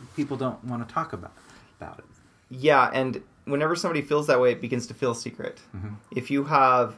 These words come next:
Speaker 2: your kids are too old and of the wrong personality to try this experiment, but I bet if you had younger children and you made it inappropriate to talk about carrots, you could do it. You can make kids really uncomfortable talking about carrots, and they
Speaker 1: Mm-hmm.
Speaker 2: have to find ways to talk around the carrots because you're not allowed to actually mention carrots when you're at the dinner table.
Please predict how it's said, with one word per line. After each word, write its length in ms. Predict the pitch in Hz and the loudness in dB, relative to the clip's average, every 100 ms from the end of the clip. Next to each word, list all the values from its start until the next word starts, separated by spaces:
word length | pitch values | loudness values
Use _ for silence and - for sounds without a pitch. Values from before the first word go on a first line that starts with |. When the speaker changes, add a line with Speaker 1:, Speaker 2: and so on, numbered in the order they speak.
| _ | _
Speaker 2:
your 220 | 131 143 160 | -8 -6 -2
kids 240 | 180 - | -2 -2
are 120 | 120 | -4
too 280 | 117 135 120 | -6 -6 -2
old 460 | 113 113 110 107 117 | 0 2 0 -2 -6
and 180 | 113 | -8
of 60 | 104 | -6
the 80 | 107 | -6
wrong 200 | 107 107 | -6 -6
personality 680 | 110 107 113 107 113 123 131 | -8 -8 -4 -2 -2 -4 -10
to 160 | - 117 | -12 -12
try 220 | - 117 | -6 -4
this 180 | 131 147 | -6 -10
experiment, 460 | 151 160 165 175 | -10 -6 -6 -4
but 120 | 180 196 | 0 2
I 40 | |
bet 180 | 202 220 | 2 0
if 100 | 226 | 0
you 100 | 202 | 0
had 260 | 175 131 123 | 0 0 0
younger 280 | 123 139 135 | 0 0 -4
children 520 | - 131 151 170 180 - _ _ _ _ 139 | -2 -2 -2 -6 -8 -16 _ _ _ _ 0
and 180 | 143 | 2
you 80 | 143 | 2
made 220 | 143 147 | 2 4
it 240 | 139 - - | 4 2 -2
inappropriate 640 | 131 131 143 127 165 175 - | -2 -2 0 0 0 -6 -6
to 80 | - | -8
talk 200 | 139 131 | -6 -2
about 180 | 127 117 | -2 -2
carrots, 540 | 135 139 - - - - | -2 -2 -4 -8 -20 -14
you 120 | - 123 | -6 -4
could 140 | 135 | 0
do 140 | 175 | 0
it. 120 | 139 120 | 0 -2
You 100 | 117 | -6
can 120 | 135 | -4
make 120 | 127 | -2
kids 300 | 143 131 - | 0 0 -2
really 500 | 104 127 131 127 120 - | -6 -2 -2 -2 -4 -6
uncomfortable 460 | 127 135 131 123 117 | -6 -4 -4 -4 -4
talking 280 | 123 120 113 | -2 -2 -4
about 120 | 107 | -2
carrots, 440 | 135 117 - - | -2 -2 -4 -10
and 180 | 120 117 | -6 -4
they 60 | 110 | -2
Speaker 1:
Mm-hmm. 80 | 123 | -2
Speaker 2:
have 140 | 120 | -4
to 60 | - | -2
find 200 | 123 117 | -2 -2
ways 200 | 117 117 | -4 -4
to 60 | |
talk 200 | 131 117 | -4 -2
around 440 | 120 120 131 120 107 | 0 2 2 2 -2
the 60 | |
carrots 320 | 104 110 104 - | -4 -4 -4 -6
because 220 | 120 110 | -8 -6
you're 100 | 117 | -4
not 80 | 117 | 0
allowed 180 | 113 | 0
to 60 | 113 | -2
actually 200 | 113 117 | -4 -4
mention 360 | 120 123 - 113 | -4 -4 -6 -6
carrots 320 | 113 110 - | -2 -4 -4
when 100 | 110 | -8
you're 80 | 104 | -8
at 80 | 104 | -8
the 80 | |
dinner 180 | 110 117 | -4 -4
table. 400 | 110 113 - - | -4 -4 -4 -8